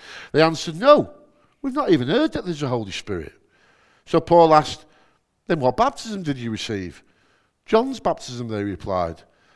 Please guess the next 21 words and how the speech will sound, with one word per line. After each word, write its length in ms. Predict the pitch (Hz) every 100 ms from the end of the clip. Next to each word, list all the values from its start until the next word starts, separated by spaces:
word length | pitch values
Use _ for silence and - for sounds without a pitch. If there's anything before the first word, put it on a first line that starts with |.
| _ _ _ _
Paul 240 | 180 196
said, 300 | - 127 110 - _ _ _ _
"John's 280 | 165 226 220
baptism 440 | 135 - - 117
was 100 | 110
a 60 | 104
baptism 420 | 123 - - 117
of 140 | 104
repentance." 840 | 104 - 131 139 - 85 - - - _ _ - - -
He 100 | 131
told 280 | - 196
the 80 | 175
people 400 | - 208 208 143
to 120 | - 120
believe 680 | 135 131 131 147 160 160 -
in 180 | 117 113
the 80 | 113
one 400 | 113 123 135 135 _ _ _ _ _ _
coming 360 | - 127 113 -
after 340 | 123 131 - 120
him, 220 | 92 90